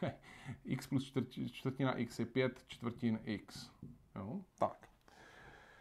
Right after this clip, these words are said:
Cesta do práce trvá Ondřejovi rychlíkem o patnáct minut méně než osobním vlakem. Vypočtěte, kolik trvá autobusem. Jasně. Že x je autobus, že jo, a teď z těchto těch dvou údajů, eh,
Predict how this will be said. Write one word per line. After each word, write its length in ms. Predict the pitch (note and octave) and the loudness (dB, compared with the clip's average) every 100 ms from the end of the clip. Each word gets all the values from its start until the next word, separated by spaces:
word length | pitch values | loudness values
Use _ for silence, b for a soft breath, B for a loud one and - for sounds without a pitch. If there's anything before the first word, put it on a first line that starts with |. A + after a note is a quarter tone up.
| B B B B B | B B B B B
Cesta 300 | - D3 A#3+ | 2 12 12
do 180 | G3 C3+ | 12 12
práce 480 | C3+ D3 C#3+ C#3 F3 | 12 12 12 12 8
trvá 300 | E3 D#3+ E3+ | 10 12 12
Ondřejovi 560 | D#3 D3+ D3 E3+ F3 D3+ | 12 8 10 12 12 12
rychlíkem 500 | C#3+ - F#3+ G3+ G3 | 12 8 8 10 8
o 60 | D3+ | 6
patnáct 580 | - E3+ G3 F#3+ F#3 F#3 | 10 10 10 8 8 6
minut 280 | F#3 F3 | 6 6
méně 340 | D3 C#3+ D3 D#3+ | 8 8 8 6
než 200 | D#3 - | 4 2
osobním 500 | C3+ - C#3+ D#3 D3+ | -2 2 2 4 4
vlakem. 520 | C3 C#3+ C#3 G#2+ G2 B2+ b b B2+ | 6 4 4 0 0 -8 b b -4
Vypočtěte, 440 | C3 C#3+ D3 D3 | -2 0 2 2
kolik 260 | D3 C3+ C#3 | 4 2 4
trvá 480 | C3 B2+ A#2+ B2 B2 - | 4 6 6 4 -2 -2
autobusem. 680 | A#2 A#2+ A2+ - A2 A2 - | 0 2 -2 -4 -6 -8 -6
Jasně. 320 | A#2+ A#2 - - b b b | -2 -2 -4 -10 b b b
Že 120 | - | -2
x 280 | D3 C#3 - | 0 4 6
je 80 | A2+ | 6
autobus, 480 | A#2+ A#2+ A#2 C3+ | 6 4 2 0
že 100 | B2+ | 2
jo, 120 | B2+ C3 | 2 4
a 60 | |
teď 140 | B2 - B2+ | 2 -2 -4
z 60 | |
těchto 200 | - A#2+ | -2 -2
těch 160 | A#2+ A#2+ | 0 0
dvou 320 | B2+ A#2+ B2 | 0 0 -2
údajů, 480 | B2+ A#2+ A#2+ A#2 A2+ | -2 4 6 6 2
eh, 480 | - - - - | -4 -20 -20 -16